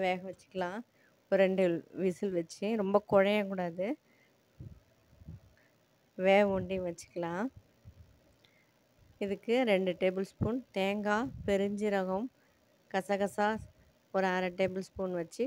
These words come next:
நல்லா நைஸா அரைச்சு தேங்காய் விழுது எடுத்து வச்சிருக்கேன். இப்போ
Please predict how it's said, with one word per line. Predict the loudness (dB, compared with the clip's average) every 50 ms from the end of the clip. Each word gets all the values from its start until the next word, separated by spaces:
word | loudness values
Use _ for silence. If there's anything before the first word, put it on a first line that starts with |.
| -2 -2
நல்லா | -4 -4 -4 -2 -2 -2 -2 0
நைஸா | 0 0 0 -2 -4 -4 -4 -2 -2 -2
அரைச்சு | -2 -4 -4 -4 -4 -4 -4 -4 -2 -2
தேங்காய் | -2 -2 -2 -2 -2 0 0
விழுது | 0 -2 -2 -2 -4 -4
எடுத்து | -6 -8 -8 -6 -6 -6
வச்சிருக்கேன். | -6 -10 -20 -20 -12 -4 0 0 0 0 -2 _ _ _ _ _ _ _ _ _ _ _ _ _ -8
இப்போ | -2 2 2 2